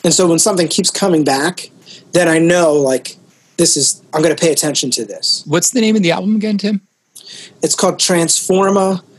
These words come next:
Speaker 1: Light Returning.
Speaker 2: And why is it called that?
Speaker 1: Uh, because I had this riff. The song Transforma Light Returning is based around this riff in Dad Gad tuning that I played for years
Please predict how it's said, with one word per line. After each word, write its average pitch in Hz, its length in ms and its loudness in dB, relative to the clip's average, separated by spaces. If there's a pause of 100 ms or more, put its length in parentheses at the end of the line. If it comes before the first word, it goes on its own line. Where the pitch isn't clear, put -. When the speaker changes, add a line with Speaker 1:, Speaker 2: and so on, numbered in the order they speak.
(160)
Speaker 1:
Light 147 580 0
Returning. 139 640 -4 (420)
Speaker 2:
And 139 80 -10
why 170 120 2
is 196 100 -2
it 196 80 -4
called 165 220 -2
that? - 160 -10 (1080)
Speaker 1:
Uh, 185 360 2
because 202 560 2
I 196 60 2
had 196 180 2
this 175 180 0
riff. 156 600 0 (180)
The - 80 -4
song 208 320 0
Transforma 180 560 0
Light 160 140 2
Returning 151 360 -2
is 135 120 -6
based 151 260 0
around 147 220 -2
this 135 180 -8
riff 143 460 -4 (600)
in 165 160 0
Dad 156 340 0
Gad 151 280 0
tuning 156 380 0
that 147 160 -2
I 143 80 0
played 151 400 0
for 147 100 -6
years 147 680 0